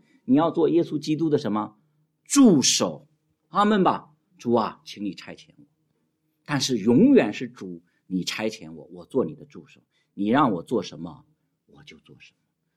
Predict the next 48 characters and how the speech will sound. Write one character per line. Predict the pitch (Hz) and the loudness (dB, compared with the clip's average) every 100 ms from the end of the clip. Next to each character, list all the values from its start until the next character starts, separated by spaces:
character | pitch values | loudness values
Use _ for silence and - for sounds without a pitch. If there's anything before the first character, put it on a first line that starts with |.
| _ | _
这 | - 185 | 2 2
个 | 135 95 | 2 -4
就 | 90 | -8
大 | 73 - - _ | -16 -16 -18 _
不 | |
一 | _ | _
样。 | _ _ _ | _ _ _
所 | - 277 | 0 6
以 | |
我 | 180 | 6
们 | 147 | 6
讲 | 170 104 | 0 -4
到 | 127 | 0
这 | 202 | 2
里 | 143 | 2
时 | 117 | 2
候， | |
我 | 110 92 | -2 -4
盼 | - 160 | -10 -10
望 | 135 | -8
大 | 123 | -6
家 | 127 | -8
真 | 123 202 196 | 2 4 4
的 | 165 | 2
去 | 147 | 2
明 | 120 160 | 4 4
白 | 123 | 0
这 | 123 | -2
些 | 123 131 - - _ | -4 -4 -6 -20 _
宝 | - - | -4 2
贵 | 180 | 4
的 | 127 | 4
真 | 120 139 | 0 -2
理 | 123 | -2
时 | 110 | -4
候， | |
我 | 95 82 | -10 -12
再 | 120 95 | -12 -14
讲。 | - - _ _ _ | -16 -20 _ _ _
我 | 117 120 | 2 6
们 | 143 160 | 6 4
基 | 165 | 2
督 | 175 | 2
徒 | 139 120 | 2 -2
很 | - 113 104 147 | -2 -6 0 0
喜 | 147 90 | 0 -6
欢 | 95 104 | -8 -10
讲 | 107 73 | -10 -12